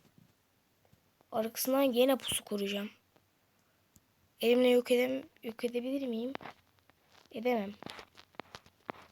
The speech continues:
Nerede lan o? Oğlum hani? Yok ki.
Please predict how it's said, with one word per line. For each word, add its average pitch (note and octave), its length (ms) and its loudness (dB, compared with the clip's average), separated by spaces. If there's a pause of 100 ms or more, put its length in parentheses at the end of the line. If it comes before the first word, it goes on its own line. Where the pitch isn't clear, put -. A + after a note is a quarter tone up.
(300)
Nerede A#3+ 420 2
lan A3+ 160 -4
o? G3+ 100 -6 (3250)
Oğlum A#3 180 -4
hani? A#3 440 0 (800)
Yok D#4 260 4
ki. G#3 240 -8